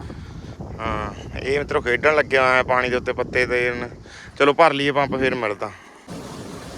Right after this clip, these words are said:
ਮਿੱਤਰੋ ਕਰੋ ਚੈੱਕ, ਰਹਿ ਗਈ ਚਾਰ ਪੰਪਾਂ ਦੀ ਦਵਾਈ ਆਪਣੀ,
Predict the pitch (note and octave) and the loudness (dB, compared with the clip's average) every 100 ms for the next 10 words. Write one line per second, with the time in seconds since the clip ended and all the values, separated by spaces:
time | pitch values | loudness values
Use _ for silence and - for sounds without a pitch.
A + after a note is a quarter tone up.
0 | - - - B2 D#3 E3 D3+ C#3+ C#3+ D3+ | -12 -10 -4 -2 2 4 4 4 4 2
1 | C3 D3+ C#3+ D#3+ E3 D3 C#3 C#3+ A#2 D3 | 4 6 6 2 4 6 6 2 2 0
2 | D3+ C#3+ D3 D3+ D#3 D#3+ E3+ | 0 0 2 4 2 2 -4